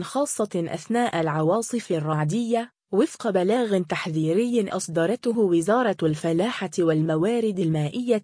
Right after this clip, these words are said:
والصيد البحري مساء اليوم السبت الخامس عشر من أوت ألفين وستة وعشرون. وبنت الوزارة، استنادًا إلى النشرات الصادرة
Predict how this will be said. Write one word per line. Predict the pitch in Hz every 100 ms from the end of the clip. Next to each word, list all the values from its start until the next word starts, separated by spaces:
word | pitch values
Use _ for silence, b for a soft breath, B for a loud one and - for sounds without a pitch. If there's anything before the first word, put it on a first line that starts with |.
| 185
والصيد | 160 151 - 226 240 190
البحري | 151 151 151 190 247 208
مساء | 175 165 240 247 165
اليوم | 165 202 240 180
السبت | 151 - 254 214 -
الخامس | 160 - 254 240 170 -
عشر | 160 226 - 190 185
من | 180 156
أوت | 151 240 240
ألفين | - 160 156 240 233 180
وستة | 151 151 - - 214 214 214
وعشرون. | 196 175 170 - 226 247 151 139 135 _ _ _ _ _ _
وبنت | 190 185 180 240 262 -
الوزارة، | 170 165 156 202 233 233 247 _ _ -
استنادًا | 214 - 220 247 285 214
إلى | 214 190 175
النشرات | 165 170 165 170 175 226 240
الصادرة | 196 - 165 160 233 240